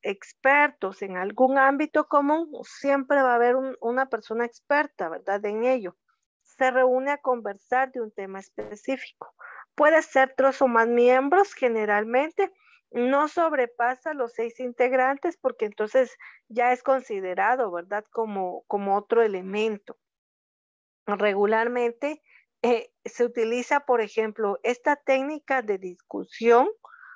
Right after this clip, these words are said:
para poder establecer algunos puntos. Y entonces todos los involucrados, vuelvo a repetir, ¿verdad? Son expertos en la materia.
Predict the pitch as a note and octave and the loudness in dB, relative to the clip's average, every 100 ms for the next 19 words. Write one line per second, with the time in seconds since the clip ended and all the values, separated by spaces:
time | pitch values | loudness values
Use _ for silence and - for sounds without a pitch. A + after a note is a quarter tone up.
0 | _ - A#3+ A#3 A#3 A3+ A3 B3 C#4 - | _ 0 2 2 2 0 0 -2 -4 -2
1 | B3 A3 G#3+ G#3+ D4+ F4+ - G3 G#3 G3+ | -4 -2 -6 -4 -2 -2 -2 -4 -4 -4
2 | A3+ A#3 A#3+ - - F#4+ G4+ - - _ | -4 -4 -8 -6 0 2 0 -6 -20 _
3 | _ - - C4+ C4 C4 C4+ C#4 C#4+ - | _ -20 -10 -2 0 0 -2 -4 -10 -2
4 | C4 C#4 D4 D#4 C#4+ D#4+ D#4 D#4+ E4 - | 2 2 0 -2 -6 -8 -4 -2 -4 -4
5 | C4 A3+ A3+ B3+ A3+ G3+ G3 G#3+ A#3 B3 | -4 -2 -2 -6 -8 -10 -6 -6 -4 -4
6 | C4 C4 C#4+ G#3 F3 G3 - G#3 A3+ A#3 | -6 -4 -6 -4 -4 -4 -4 -6 -6 -8
7 | - - A#3 A3+ B3+ - A3 F3 E3 E3+ | -10 -4 -4 -2 -6 -4 -6 -6 -10 -16
8 | - A3 A3+ G3 | 0 2 2 -10